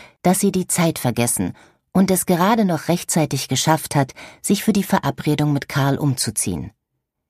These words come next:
Jetzt trägt sie ihr neues Kleid, das rote aus Seide, das perfekt zu ihrem Haar passt. Sie weiß, dass er sich kaum daran satt sehen kann.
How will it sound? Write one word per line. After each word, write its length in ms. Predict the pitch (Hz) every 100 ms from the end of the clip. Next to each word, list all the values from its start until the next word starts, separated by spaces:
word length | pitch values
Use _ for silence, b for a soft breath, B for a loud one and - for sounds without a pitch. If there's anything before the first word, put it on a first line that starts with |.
| _ _
Jetzt 420 | 165 165 170 - -
trägt 280 | 175 165
sie 140 | - 123
ihr 80 | 135
neues 320 | 131 127 -
Kleid, 440 | 160 147 135 - _ _ _ _ -
das 300 | 123 - -
rote 380 | 143 - 117
aus 180 | 78 104
Seide, 420 | 127 139 135 110 - b b b
das 160 | 139
perfekt 460 | - 143 - 196 -
zu 100 | 113
ihrem 280 | 117 123 127
Haar 180 | 156
passt. 440 | 156 117 113 - - _ _ _ _ _ _ -
Sie 180 | 185
weiß, 320 | 185 190 143 -
dass 220 | - -
er 80 | 117
sich 240 | 110 -
kaum 320 | - 143 139
daran 320 | 120 104 107
satt 180 | 110 143
sehen 320 | - 123 101
kann. 300 | 90 120 -